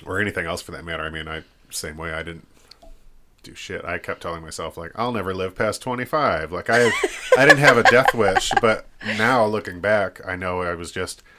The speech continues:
Speaker 1: using that as a rationalization to not give a fuck about any of my <laughs> decisions.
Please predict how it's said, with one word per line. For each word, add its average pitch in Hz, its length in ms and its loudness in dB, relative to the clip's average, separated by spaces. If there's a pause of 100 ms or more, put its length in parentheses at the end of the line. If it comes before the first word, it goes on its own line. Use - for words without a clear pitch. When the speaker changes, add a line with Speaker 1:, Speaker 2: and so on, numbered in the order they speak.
(420)
Speaker 1:
using 101 320 -2
that 92 200 2
as 87 160 -6
a 87 60 -6
rationalization 85 840 -6
to 82 360 -10 (420)
not 98 320 -10
give 85 140 -12
a - 40 -16
fuck - 260 -8
about 80 240 -6
any 80 120 -8
of 82 100 -14
my - 140 -14 (180)
<laughs> - 40 -16
decisions. - 640 -8